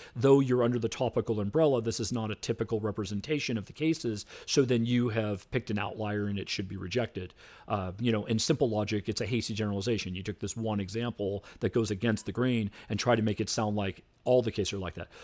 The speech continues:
So I come back to you with this context and say,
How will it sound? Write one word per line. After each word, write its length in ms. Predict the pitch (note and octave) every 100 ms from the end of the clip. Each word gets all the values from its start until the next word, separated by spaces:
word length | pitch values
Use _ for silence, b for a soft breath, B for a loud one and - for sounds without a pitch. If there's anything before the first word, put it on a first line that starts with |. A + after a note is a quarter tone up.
| B
So 180 | - D3+
I 120 | A#2+
come 180 | - C#3
back 240 | B2+ B2 -
to 80 |
you 560 | G#2+ C3 C#3 B2+ A#2 A2+
with 220 | C#3+ A3 -
this 120 | -
context 480 | - C#3+ D#3+ A#2 -
and 80 | G#2
say, 260 | A#2 G#2+